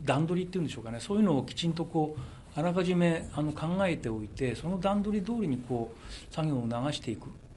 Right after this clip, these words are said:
ようなプロジェクトっていうのを、あの、組み上げて、あの、プロ-、プロジェクト単位で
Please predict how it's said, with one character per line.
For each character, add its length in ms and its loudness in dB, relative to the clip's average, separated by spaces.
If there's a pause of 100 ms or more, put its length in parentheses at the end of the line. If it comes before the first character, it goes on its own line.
(120)
よ 180 2
う 20 4
な 220 4
プ 160 -4
ロ 100 2
ジ 80 -2
ェ 60 -4
ク 80 -14
ト 160 -2
っ 20 -4
て 240 -4
い 100 2
う 80 0
の 100 0
を、 380 0 (320)
あ 60 -4
の、 100 -2
組 300 -2
み 40 0
上 100 0
げ 120 -2
て、 460 2
あ 100 -2
の、 120 -2
プ 240 -8
ロ-、 60 -8
プ 180 -6
ロ 60 6
ジ 60 6
ェ 40 4
ク 80 4
ト 100 2
単 220 4
位 60 2
で 200 0